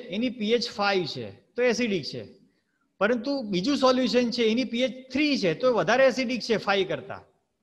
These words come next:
ફાઈવ વાળું solution છે એના કરતા થ્રી વાળું વધારે acidic છે. કોઈ solution છે એની પી એચ વન છે તો ફાઈવ પી એચ વાળા solution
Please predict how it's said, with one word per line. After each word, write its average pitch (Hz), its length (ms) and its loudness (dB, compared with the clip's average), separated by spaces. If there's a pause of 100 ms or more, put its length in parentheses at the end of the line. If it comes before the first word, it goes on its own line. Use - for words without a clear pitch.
(160)
ફાઈવ 185 220 2
વાળું 254 240 0
solution 247 400 0
છે 220 80 -4
એના 247 160 -4
કરતા 240 200 -4
થ્રી 233 280 -6
વાળું 247 240 0
વધારે 240 280 0
acidic 226 340 -4
છે. 175 140 -8
કોઈ 233 220 -4
solution 233 540 -4
છે 240 160 -4 (1400)
એની 240 300 -2
પી 214 260 -4
એચ 240 200 -2
વન 233 320 2
છે 160 220 -4 (1200)
તો 233 120 0
ફાઈવ 226 440 -2
પી 254 140 -2
એચ 254 140 -2
વાળા 247 180 2
solution 240 500 0